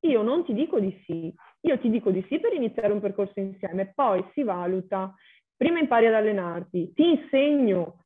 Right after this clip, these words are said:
ad alimentarti, ti insegno cos'è una proteina, cos'è un carboidrato, cos'è un grasso, perché a me, da preparatrice, portarti sul palco,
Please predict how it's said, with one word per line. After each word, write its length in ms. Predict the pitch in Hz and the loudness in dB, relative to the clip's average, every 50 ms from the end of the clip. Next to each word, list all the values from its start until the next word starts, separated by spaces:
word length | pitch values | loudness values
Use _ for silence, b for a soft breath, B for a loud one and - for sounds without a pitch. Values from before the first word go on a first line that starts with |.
| _ - | _ -4
ad 120 | 196 196 202 | 0 2 2
alimentarti, 880 | 202 190 202 196 190 185 180 180 185 170 170 175 196 233 - - 339 330 | 4 2 2 2 0 0 -2 -4 -6 -6 -6 -6 -6 -6 -2 0 0 0
ti 80 | 311 | 0
insegno 360 | 220 202 - 254 220 214 202 190 | -2 -2 0 -2 -2 0 -2 -2
cos'è 540 | - 196 190 190 202 196 196 196 190 190 190 B B B | 0 0 2 2 2 0 0 -2 -6 -6 -8 B B B
una 160 | - 190 185 185 | -6 -6 -4 -2
proteina, 520 | 185 180 180 - 185 185 233 302 339 277 | -4 -4 0 2 2 2 2 0 -2 -2
cos'è 160 | - 220 202 | -2 -2 0
un 80 | 190 185 | 0 -2
carboidrato, 480 | 190 175 170 185 - 190 254 - 349 | -2 -2 -2 0 0 -2 -2 -2 -4
cos'è 200 | 254 220 190 185 | -4 -2 -2 -2
un 100 | 185 185 | -2 -2
grasso, 420 | 180 185 180 196 247 - - 320 247 | -2 -2 -2 -4 -6 -8 -8 -8 -6
perché 540 | 208 190 190 - 214 214 208 196 - - _ _ _ _ _ _ _ - 214 | -6 -4 -2 -2 -2 0 -2 -4 -6 -8 _ _ _ _ _ _ _ -6 -4
a 40 | |
me, 500 | 233 240 220 196 185 175 175 175 175 175 175 | -2 -2 -2 -2 -4 -6 -8 -8 -10 -10 -8
da 120 | 175 190 180 | -8 -6 -6
preparatrice, 920 | 196 202 202 196 196 202 202 220 220 - - 175 180 175 - - 190 180 | -4 -4 -4 -4 -2 -2 -2 -2 -2 -4 -6 -6 -6 -6 -6 -6 -6 -6
portarti 400 | - 190 185 190 202 202 208 247 | -4 -4 -2 -2 -2 -2 -4 -6
sul 200 | - 247 220 196 | -6 -4 -6 -4
palco, 640 | - 185 165 160 160 160 - - 180 180 180 b | -4 -4 -4 -4 -6 -6 -4 -2 -2 -2 -2 b